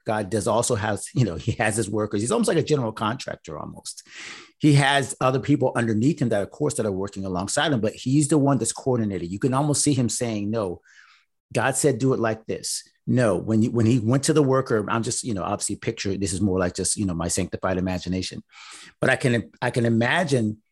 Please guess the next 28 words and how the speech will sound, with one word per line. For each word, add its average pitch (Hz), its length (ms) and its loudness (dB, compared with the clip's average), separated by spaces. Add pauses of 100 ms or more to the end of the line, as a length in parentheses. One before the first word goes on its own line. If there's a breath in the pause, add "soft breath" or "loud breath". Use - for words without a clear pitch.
(140)
him 117 200 0
going 135 320 2
to - 160 -2
other 113 140 -2
people 131 220 -2
saying, 107 200 -2
"No, 117 100 0
no, 131 100 0
no, 147 120 4
no, 160 300 0 (580)
do 127 180 -4
it 117 80 -4
like 131 300 -2
this, 185 260 0
because 98 460 -6
this - 240 2
is 143 140 2
the 147 120 4
Spirit 127 480 2
and 98 100 0
this 113 140 2
is 120 80 -2
the 110 160 -2
vision 131 460 2
that 92 180 -2
God 107 260 -2
gave 107 220 -2
me 113 400 0